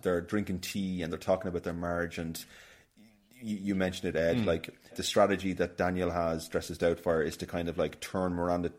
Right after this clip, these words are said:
Speaker 1: towards loving Daniel again. But where they land is they realise that the marriage is actually, you know,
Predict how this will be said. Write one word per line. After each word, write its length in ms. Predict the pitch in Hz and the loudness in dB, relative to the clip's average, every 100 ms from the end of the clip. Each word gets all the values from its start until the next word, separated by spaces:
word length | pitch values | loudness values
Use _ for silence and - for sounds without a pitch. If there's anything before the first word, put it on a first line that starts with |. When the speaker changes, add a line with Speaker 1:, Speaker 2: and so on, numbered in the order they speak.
| _ - | _ -4
Speaker 1:
towards 260 | 98 90 | 2 2
loving 260 | 85 87 87 | 2 0 2
Daniel 320 | 92 92 87 | 2 2 2
again. 400 | 82 85 82 80 - - _ _ | 0 0 -2 -4 -10 -20 _ _
But 140 | 104 | 0
where 140 | 92 98 | 4 6
they 120 | 92 | 6
land 400 | 90 90 92 87 | 4 2 0 -2
is 320 | 85 80 - | -4 -6 -8
they 120 | - | -6
realise 500 | 85 90 87 82 82 | -4 -2 -2 -2 -2
that 200 | 87 82 | -4 -6
the 60 | - | -6
marriage 240 | 85 85 85 | -2 -2 -2
is 80 | 82 | -6
actually, 380 | 80 - 82 80 - _ _ _ | -6 -6 -8 -8 -14 _ _ _
you 100 | 104 | -4
know, 180 | 87 | -4